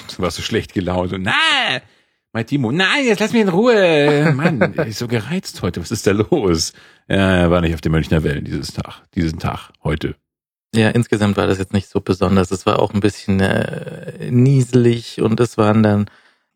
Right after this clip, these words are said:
Speaker 2: da war keine Stimmung. Also nichts, wahrscheinlich, weil auch einfach nur ein Bierzelt da war. Ich hab gesehen, wie, äh, unter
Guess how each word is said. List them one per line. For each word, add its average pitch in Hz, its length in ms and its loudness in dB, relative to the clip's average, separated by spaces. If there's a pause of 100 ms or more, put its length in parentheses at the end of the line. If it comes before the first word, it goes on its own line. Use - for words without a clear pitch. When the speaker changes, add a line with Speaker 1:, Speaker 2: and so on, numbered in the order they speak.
(280)
Speaker 2:
da 127 180 0
war 120 180 2
keine - 280 -4
Stimmung. 92 400 -4 (100)
Also 107 140 2
nichts, 113 280 2
wahrscheinlich, 117 340 0
weil 113 100 0
auch 107 160 -2
einfach 113 220 -2
nur 113 100 2
ein 107 180 0
Bierzelt 110 420 0
da 113 120 2
war. 123 100 4
Ich 110 80 0
hab 113 80 2
gesehen, 113 300 0 (400)
wie, 113 240 2
äh, 101 420 2
unter 123 880 2